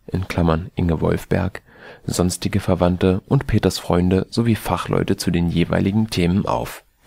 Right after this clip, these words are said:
Hin und wieder waren es echte Fachleute,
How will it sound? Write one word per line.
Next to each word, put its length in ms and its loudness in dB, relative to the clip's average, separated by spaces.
Hin 180 4
und 200 4
wieder 240 6
waren 260 0
es 180 -6
echte 300 0
Fachleute, 680 0